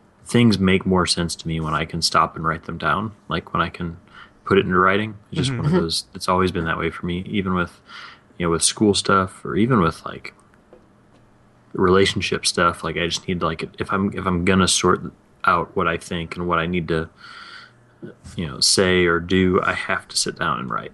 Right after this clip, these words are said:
Speaker 1: That's just how it works for me. And so I keep a notebook, which is where a lot of my, like, creative writing, sort of fiction stuff goes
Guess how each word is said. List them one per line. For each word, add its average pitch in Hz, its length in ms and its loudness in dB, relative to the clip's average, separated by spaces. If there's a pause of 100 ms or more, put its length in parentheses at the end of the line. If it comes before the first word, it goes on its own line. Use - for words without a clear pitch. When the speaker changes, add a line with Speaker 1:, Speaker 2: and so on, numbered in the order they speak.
Speaker 1:
That's 92 140 -8
just - 120 -4
how 95 140 2
it - 40 -4
works 87 180 -6
for - 120 -10
me. 92 100 -6
And 120 160 -4
so 127 220 2 (400)
I 107 100 0
keep 147 240 2
a 98 60 4
notebook, 92 600 2
which 92 140 -2
is 90 120 0
where 87 200 4
a 82 60 2
lot 87 160 4
of 85 80 -2
my, 85 140 0
like, 80 180 -2
creative 85 300 0
writing, 85 380 0 (120)
sort - 120 -16
of 90 120 -14 (320)
fiction 95 460 0
stuff 92 340 0
goes 95 480 0